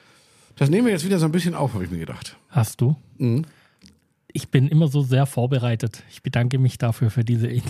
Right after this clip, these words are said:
Speaker 2: <laughs> Grundsatzinformation,
Speaker 1: Genau.
Speaker 2: die ich jetzt geil, seit genau zwei Minuten weiß.
Speaker 1: Ja, wer dich als Podcast-Partner hat, weißt du?
Speaker 2: Naja, aber zum Glück, ähm, bist du ja der Chef.
Speaker 1: Nee.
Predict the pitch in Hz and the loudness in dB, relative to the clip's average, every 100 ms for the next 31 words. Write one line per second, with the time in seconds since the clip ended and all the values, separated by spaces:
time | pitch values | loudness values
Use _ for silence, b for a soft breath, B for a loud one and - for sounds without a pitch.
0 | - - - - 156 143 170 127 - 131 | -2 -2 -4 0 0 2 0 -2 2 2
1 | 143 104 117 139 123 117 117 B B B | 2 2 0 2 2 2 0 B B B
2 | B 127 120 127 - - 120 120 120 123 | B 0 2 0 -2 0 2 2 0 0
3 | 120 - 110 123 123 _ - 120 127 123 | 0 0 0 0 -2 _ -4 2 2 2
4 | 120 135 120 107 110 123 - _ - - | 2 -2 -2 -2 0 -2 -6 _ -18 -8
5 | 76 82 98 101 151 120 - 175 143 92 | -6 -2 -2 0 0 0 0 -2 -2 -6
6 | - 92 73 78 76 82 78 107 117 _ | -4 -6 -6 -8 -10 -8 -4 -4 -6 _
7 | _ b b b b b - 165 95 - | _ b b b b b 2 2 2 -4
8 | 110 131 120 175 151 165 170 - 170 151 | 0 0 2 2 4 2 2 0 2 4
9 | 143 135 120 - - _ - b b - | 6 4 4 0 -20 _ -20 b b -8
10 | 131 - 113 104 101 - - - - b | -8 -4 -4 -4 -6 -8 -14 -20 -20 b
11 | b _ 117 104 104 107 98 | b _ 2 4 4 4 0